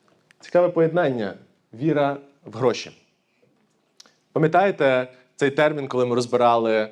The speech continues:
слово емуна, як покладатись на щось, як спиратись, класти свою надію?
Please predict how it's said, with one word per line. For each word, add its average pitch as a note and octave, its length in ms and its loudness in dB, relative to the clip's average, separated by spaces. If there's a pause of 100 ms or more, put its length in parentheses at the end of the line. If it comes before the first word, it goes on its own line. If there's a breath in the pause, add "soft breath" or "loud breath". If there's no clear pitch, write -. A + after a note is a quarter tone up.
(160)
слово A#2+ 420 0
емуна, B2+ 540 0 (440 soft breath)
як A#2+ 240 -2
покладатись C#3 800 0
на D3+ 120 -4
щось, A#2 580 -4 (420 soft breath)
як B2 200 -2
спиратись, C3 840 -2 (340 soft breath)
класти C3 400 0
свою B2+ 300 0
надію? D3 640 -2